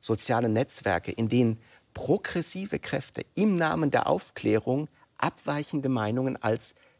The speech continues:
Tabu kennzeichnen. Und jeder, der sich nicht in diesen Korridor einfindet,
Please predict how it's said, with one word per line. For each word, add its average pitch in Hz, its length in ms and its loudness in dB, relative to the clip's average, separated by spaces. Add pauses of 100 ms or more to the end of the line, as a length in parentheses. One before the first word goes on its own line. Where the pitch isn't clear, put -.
(100)
Tabu 123 520 -2 (480)
kennzeichnen. 104 580 -2
Und 113 140 0
jeder, 160 300 2
der 123 160 2
sich 117 180 -4
nicht - 360 0 (240)
in 160 220 4
diesen 127 340 0
Korridor 127 540 4
einfindet, 135 760 0